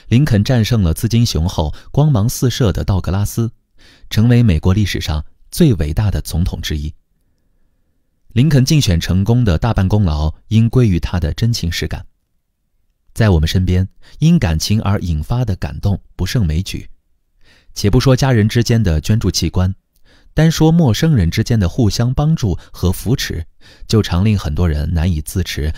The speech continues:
流下感动的泪水。对于大多数人来说，感情都是一道很难迈过去的坎儿。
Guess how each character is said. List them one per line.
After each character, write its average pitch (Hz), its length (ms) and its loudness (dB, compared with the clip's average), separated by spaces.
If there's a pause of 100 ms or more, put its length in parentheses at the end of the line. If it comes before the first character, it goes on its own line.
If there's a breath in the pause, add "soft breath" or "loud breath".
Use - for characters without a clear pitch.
(160 loud breath)
流 78 160 0
下 85 240 0
感 71 180 -8
动 80 140 0
的 73 80 -2
泪 73 140 -2
水。 - 240 -10 (1400)
对 131 140 4
于 131 80 6
大 127 160 2
多 127 100 6
数 123 140 2
人 92 140 4
来 76 120 0
说， 78 320 0 (300)
感 95 180 2
情 101 220 0
都 120 140 2
是 110 120 -4
一 85 120 -2
道 82 320 -2
很 76 280 -4
难 76 160 -2
迈 113 240 0
过 76 140 -4
去 - 140 -6
的 76 100 -8
坎 - 180 -10
儿。 - 80 -16